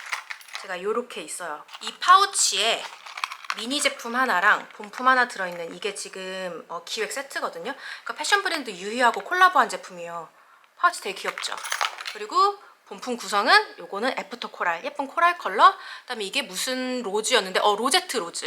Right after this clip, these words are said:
그래서 이렇게 두 개가 파우치랑 함께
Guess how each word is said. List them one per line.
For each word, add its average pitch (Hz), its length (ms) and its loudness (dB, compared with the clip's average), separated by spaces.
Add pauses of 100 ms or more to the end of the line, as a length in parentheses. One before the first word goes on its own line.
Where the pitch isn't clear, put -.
(340)
그래서 - 120 -10
이렇게 220 180 -6
두 - 180 -6
개가 185 580 6 (480)
파우치랑 320 540 0
함께 330 420 0